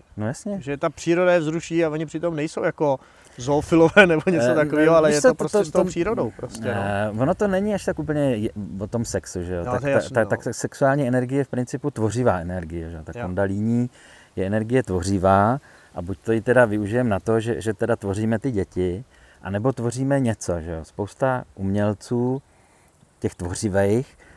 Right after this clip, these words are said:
Speaker 1: vlastně říká, že, že když tvoří, já nevím, dělají sochu nebo malujou, takže ani nemají chuť na sex,
Speaker 2: No, jasně.
Speaker 1: protože vlastně tu energii transformujou. A naopak,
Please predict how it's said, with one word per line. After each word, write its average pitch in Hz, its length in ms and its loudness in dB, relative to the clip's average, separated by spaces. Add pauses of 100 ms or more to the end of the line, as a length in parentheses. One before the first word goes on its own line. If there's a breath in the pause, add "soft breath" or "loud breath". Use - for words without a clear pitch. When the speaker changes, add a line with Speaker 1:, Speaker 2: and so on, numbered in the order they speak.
Speaker 1:
vlastně 113 260 -6
říká, 113 400 0
že, 113 200 -2
že 113 220 -2
když 104 300 -6 (180)
tvoří, 104 640 -2 (200)
já 85 80 -12
nevím, 80 320 -12 (320)
dělají 82 280 -6
sochu 107 360 -4
nebo 98 180 -4
malujou, 101 520 0 (240 loud breath)
takže 98 180 -6
ani 147 140 -2
nemají 160 220 -2
chuť - 200 -6
na 127 80 -2
sex, 117 380 -4
Speaker 2:
No, 120 80 -10
jasně. 123 260 -12
Speaker 1:
protože 143 320 -2
vlastně 151 260 -2
tu 151 100 -2
energii 147 300 0
transformujou. 113 680 -2
A 92 60 -6
naopak, 127 400 0